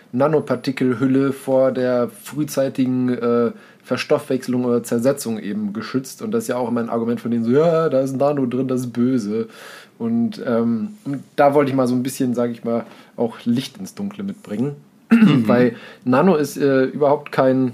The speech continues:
Speaker 1: kein Novum, sag ich mal. Also Nanopartikel werden, wie gesagt, in der Technologie und gerade so in der, in Bezug auf, äh, Halbleiter und moderne Mikrochips, äh, wird das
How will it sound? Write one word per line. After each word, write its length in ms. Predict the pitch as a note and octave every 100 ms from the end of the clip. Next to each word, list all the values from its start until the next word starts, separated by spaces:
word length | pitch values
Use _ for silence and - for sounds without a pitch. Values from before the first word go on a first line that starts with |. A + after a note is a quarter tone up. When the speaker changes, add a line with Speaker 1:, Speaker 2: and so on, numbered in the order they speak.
| -
Speaker 1:
kein 300 | - A#2+ A#2+
Novum, 380 | B2+ D#3 C3 G#2+
sag 220 | G#2 A2
ich 120 | A2
mal. 120 | B2 B2+
Also 200 | A2 A#2
Nanopartikel 880 | A#2 A#2+ C#3 C3+ A#2 C3 C#3 C3
werden, 140 | B2+ B2+
wie 80 | A#2+
gesagt, 240 | B2+ B2
in 60 | B2
der 100 | A#2+
Technologie 680 | B2+ C3+ A#2+ A#2 A#2+ C#3+ D3+ - - - -
und 240 | B2+ A#2+
gerade 340 | G#2+ B2+ C3 A#2
so 140 | B2
in 240 | - B2
der, 260 | B2 B2 B2
in 300 | B2 A#2+ A#2
Bezug 360 | A2+ - C3 B2
auf, 380 | A#2+ A#2 A2+
äh, 220 | B2 A#2 A2+
Halbleiter 720 | B2+ D3 C#3+ C3+ C#3 C#3 C3
und 100 | B2
moderne 380 | A#2+ A#2+ B2 A#2
Mikrochips, 680 | D3+ - A#2+ - C3 -
äh, 300 | - A#2+ A2+
wird 140 | A2 A#2+
das 200 | A#2